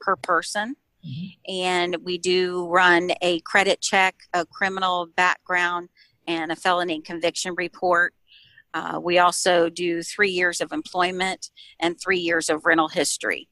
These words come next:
Speaker 1: You know, like I said, eh, there's different credit companies out there that run different reports and different things, but for the most part, they're looking at all those items all together,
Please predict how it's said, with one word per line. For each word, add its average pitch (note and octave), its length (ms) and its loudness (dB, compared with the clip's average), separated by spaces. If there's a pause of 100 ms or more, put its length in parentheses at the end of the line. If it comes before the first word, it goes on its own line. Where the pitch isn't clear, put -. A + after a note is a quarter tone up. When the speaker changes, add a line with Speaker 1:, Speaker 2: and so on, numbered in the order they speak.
(140)
Speaker 1:
You F#3+ 100 -4
know, E3+ 320 2
like E3+ 160 2
I F3 40 -2
said, D#3 360 2
eh, D#3 240 0
there's E3+ 220 -2
different - 680 -2
credit F3+ 500 2
companies F3+ 520 -4
out E3 260 2
there D#3+ 220 -4
that C#3 180 -10
run D3+ 200 -6
different C3+ 300 -10
reports A3 760 2
and D3+ 160 -6
different D#3 340 -8
things, D#3+ 420 -2
but D#3 220 4 (380)
for G#3+ 100 -2
the F#3+ 100 -4
most E3+ 320 0
part, E3+ 300 4
they're D#3 140 -4
looking E3 360 -14
at D3 160 -6
all D3 200 -6
those C#3+ 340 -10
items D3+ 420 0
all D3+ 240 -4
together, D3+ 720 0